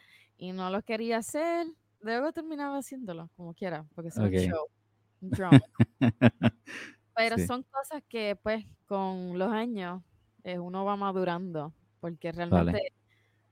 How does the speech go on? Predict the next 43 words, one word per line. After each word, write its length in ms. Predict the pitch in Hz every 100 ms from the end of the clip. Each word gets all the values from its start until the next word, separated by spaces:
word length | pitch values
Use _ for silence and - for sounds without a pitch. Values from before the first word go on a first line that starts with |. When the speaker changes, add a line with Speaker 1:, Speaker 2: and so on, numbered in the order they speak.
| _ _ -
Speaker 1:
como 180 | 214 208
artista, 460 | 196 240 - 254
y 80 | 202
me 40 | 208
imagino 400 | 196 226 214 220
que 240 | 247 214 208
me 160 | 208
dijiste 320 | 208 220 - 254
que 180 | 262
tú 120 | 208 202
cantabas, 720 | 202 208 190 214 185 170 190
so, 220 | 190 185 190
me 100 | 190
imagino 320 | 185 202 214
que 80 | 220
al 100 | 226
principio, 720 | 190 196 196 208 220 214 190 180
cuando 240 | 190 185
tú 120 | 190
comenzaste 1000 | 180 185 196 - 175 - - 185 175 175
en 120 | 185
la 100 | 185
música, 340 | 175 202 202 175
como 240 | 175 165
que 240 | 170 165 - _ _ - _ -
jamás 260 | - 180 202
y 80 | 202
nunca 520 | 220 226 208 175 170
es 100 | 180 -
como, 440 | 196 196 180 175 _ _ -
como 200 | 180 180
estás 280 | - 175 208
ahora, 600 | 180 196 202 170 160 175 175
y 420 | - 180 180 180 - _ _ _ _ _ _
como 200 | - 214
que 80 | 214
a 40 | 202
veces 200 | 208 226
Speaker 2:
Yo 100 | 233
Speaker 1:
me 60 | _
escuchaba 720 | _ - 196 190 185 185 170
y 40 | 160
decía, 420 | 165 170 147